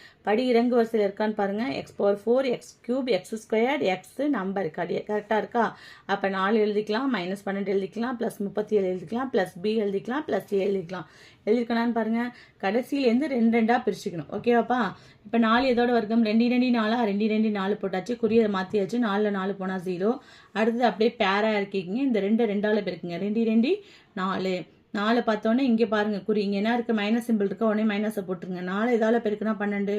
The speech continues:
மூணால. அப்ப மைனஸ் மூணு. இந்த மைனஸ் மூணை தூக்கி அப்படியே இங்க போட்டுருங்க. ஓகேவா? இந்த மைனஸ் மூணால இந்த நம்பரை பெருக்குங்க பார்ப்போம். நான் மூணு மைனஸ் பன்னெண்டு. ஏன்னா plus into minus minus. நான் மூணு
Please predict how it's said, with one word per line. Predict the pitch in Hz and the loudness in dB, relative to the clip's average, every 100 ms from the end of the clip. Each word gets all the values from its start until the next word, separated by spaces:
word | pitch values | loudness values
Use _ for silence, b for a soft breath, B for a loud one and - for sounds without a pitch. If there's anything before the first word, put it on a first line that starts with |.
| 196 | -2
மூணால. | 190 208 185 170 B B B B | -4 -4 -4 -6 B B B B
அப்ப | 208 226 | -4 0
மைனஸ் | 214 196 220 226 | 0 2 2 0
மூணு. | 208 180 185 B B | -2 -6 -10 B B
இந்த | - 208 | -4 -2
மைனஸ் | 208 254 - | 2 0 0
மூணை | 233 202 | 0 0
தூக்கி | 214 233 | -4 -4
அப்படியே | 262 - 208 | -4 0 2
இங்க | 226 196 | 2 2
போட்டுருங்க. | 180 165 170 160 - _ - | -4 -8 -6 -6 -8 _ -14
ஓகேவா? | 196 233 233 190 B B B | -6 0 2 0 B B B
இந்த | 214 | 0
மைனஸ் | 220 233 277 285 | 2 2 0 0
மூணால | 240 220 208 | 0 4 4
இந்த | 247 226 | 4 2
நம்பரை | 208 220 240 | 2 2 2
பெருக்குங்க | 240 214 233 | 0 -2 0
பார்ப்போம். | 214 190 226 226 b b _ | 0 0 -2 -4 b b _
நான் | 208 240 | 0 4
மூணு | 240 247 269 359 - | 4 4 2 0 -4
மைனஸ் | 208 220 240 233 | -2 0 0 -2
பன்னெண்டு. | 190 180 | -4 -2
ஏன்னா | 185 254 | -2 -2
plus | 233 214 262 | 0 0 0
into | 262 233 | 0 0
minus | 214 220 247 269 | 0 2 0 -2
minus. | 214 185 190 190 185 B B B - | -4 -2 -4 -4 -6 B B B -6
நான் | 208 226 | 0 4
மூணு | 233 233 | 4 4